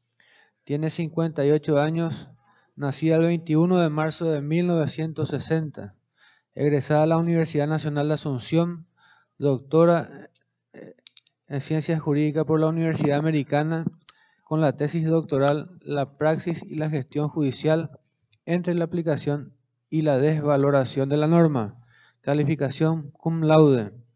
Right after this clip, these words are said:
Ejerció la profesión por, ejercicio de la profesión por treinta y tres años, fiscal general adjunta, asesora técnica de la Comisión de la Reforma Judicial del Parlamento Nacional,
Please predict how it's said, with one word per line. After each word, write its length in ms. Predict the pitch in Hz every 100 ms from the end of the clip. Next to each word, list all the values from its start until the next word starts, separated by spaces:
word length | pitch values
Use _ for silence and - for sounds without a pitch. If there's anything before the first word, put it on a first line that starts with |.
| _ _ - - _ _ _ -
Ejerció 400 | 139 143 139 160
la 100 | 160
profesión 540 | 170 160 135 165 165
por, 260 | 151 - - - _
ejercicio 420 | 135 139 139 160 175
de 60 |
la 100 | 175
profesión 480 | 165 165 135 160 165
por 140 | 165
treinta 280 | 165 170 156
y 60 | 135
tres 320 | 139 156 -
años, 400 | 156 170 175 165 - _ _ _ _ _ _
fiscal 420 | - 139 - 160
general 320 | 160 160 151 160
adjunta, 800 | 131 113 170 170 165 170 - - _ _ _ _ _ _ _
asesora 560 | - 143 135 160 165 156
técnica 380 | 160 156 160 165
de 60 |
la 100 | 160
Comisión 480 | 156 160 147 151 151
de 40 | 156
la 120 | 156
Reforma 440 | 156 131 147 156
Judicial 520 | 151 151 127 147 151
del 160 | 160 151
Parlamento 480 | 147 151 139 143 160
Nacional, 640 | 156 - 135 151 170 165